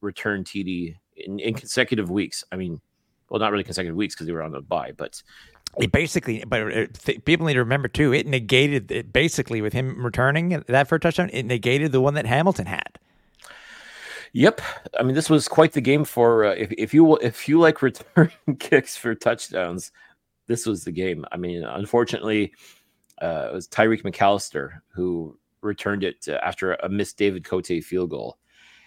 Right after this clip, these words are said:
Speaker 1: And that kinda took the wind out of the sails just a little bit.
Speaker 2: Mm-hmm.
Speaker 1: But, but yeah, credit to Letcher for being able to bring us all right back into it with that absolutely electric run. I mean, that was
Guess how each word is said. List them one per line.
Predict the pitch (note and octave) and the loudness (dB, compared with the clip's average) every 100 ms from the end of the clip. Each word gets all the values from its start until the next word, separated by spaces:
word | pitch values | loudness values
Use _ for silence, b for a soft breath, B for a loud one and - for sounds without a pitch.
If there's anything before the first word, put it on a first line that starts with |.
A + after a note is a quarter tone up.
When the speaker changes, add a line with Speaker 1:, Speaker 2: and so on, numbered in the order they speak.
| b b - | b b 0
Speaker 1:
And | A2 | 2
that | G2+ B2 - _ _ _ _ _ _ _ _ _ _ _ _ - | 6 6 6 _ _ _ _ _ _ _ _ _ _ _ _ -2
kinda | G#2+ | -2
took | - - | -2 -2
the | G2+ | 0
wind | G#2 F#2 | 2 0
out | F#2 | -2
of | |
the | E2+ | -4
sails | - G2 E2+ | 0 0 0
just | - A2 - | -2 -2 0
a | E2+ | -2
little | E2 F2+ D#2+ | -2 -2 -4
bit. | D2 B1+ - _ - | -6 -10 -12 _ -8
Speaker 2:
Mm-hmm. | G#2+ G2 G2+ | -8 -6 -6
Speaker 1:
But, | - - - - _ _ - _ - | -6 -8 -14 -16 _ _ -20 _ -4
but | G#2+ | 0
yeah, | B2 - - | 0 -2 -6
credit | - B2+ A#2+ | -2 0 0
to | |
Letcher | A2+ B2 F#2+ F2 | 0 2 0 -4
for | F#2+ | -4
being | F#2 G2 G2+ | -4 -2 -2
able | G#2 G2+ | -2 -2
to | G2+ F#2+ E2 - _ _ _ _ _ _ | -2 -2 -4 -8 _ _ _ _ _ _
bring | A2 A2 C3+ D#3+ | -2 4 6 8
us | C#3+ | 10
all | C3+ C#3 | 10 10
right | A#2 G#2+ B2 G3+ | 8 2 2 4
back | - C3 - | 6 6 6
into | A#2 G#2 F#2 | -2 0 -2
it | D#2+ - - | -2 -8 -10
with | G#2 G2 | -8 -4
that | F#2+ F2 - _ - | -2 -4 -8 _ -4
absolutely | A#2 G#2+ A2+ A2 | -2 0 0 0
electric | G2+ G2 - E2+ | 0 -2 -4 -6
run. | D#2+ C#2 B1+ - | -8 -10 -14 -18
I | |
mean, | F2 F2+ | -14 -6
that | G2 | -4
was | F2+ F2+ - | -4 -6 -12